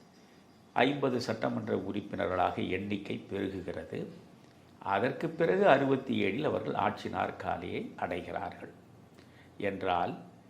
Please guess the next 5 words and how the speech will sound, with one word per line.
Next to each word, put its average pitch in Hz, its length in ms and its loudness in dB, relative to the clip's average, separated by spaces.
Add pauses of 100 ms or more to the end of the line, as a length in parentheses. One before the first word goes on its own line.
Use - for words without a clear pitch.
(340)
இடையில் 165 500 0
ஒரு 123 180 2
பதினெட்டு 151 540 4
ஆண்டு 110 320 4
காலம் 98 460 0